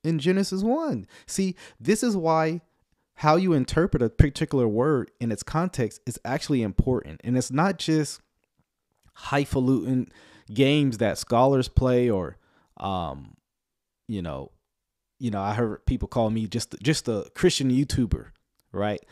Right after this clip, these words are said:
It's not little games we play just to be nitpicky, right? No, this is important.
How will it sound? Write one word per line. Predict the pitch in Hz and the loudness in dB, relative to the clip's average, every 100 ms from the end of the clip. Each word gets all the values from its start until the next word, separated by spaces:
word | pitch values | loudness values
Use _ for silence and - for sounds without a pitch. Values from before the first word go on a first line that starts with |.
| - | -10
It's | 156 - | -6 -2
not | 175 240 | 0 2
little | 165 185 165 | 4 4 4
games | 139 170 180 | 2 2 2
we | 151 | 2
play | 131 156 147 | 4 2 2
just | 151 - | 0 0
to | |
be | 131 131 | -2 0
nitpicky, | 107 185 - 117 - - 73 _ _ _ _ _ _ _ _ _ _ _ _ _ _ _ | 0 -2 -2 -4 -4 -12 -16 _ _ _ _ _ _ _ _ _ _ _ _ _ _ _
right? | 92 110 151 - _ _ _ _ _ _ _ _ _ _ _ _ _ _ _ _ - | -2 -2 -2 -6 _ _ _ _ _ _ _ _ _ _ _ _ _ _ _ _ 0
No, | 175 | 4
this | 160 185 - | 6 4 0
is | 170 | 0
important. | 131 110 - 285 277 - | 2 4 4 2 -2 -10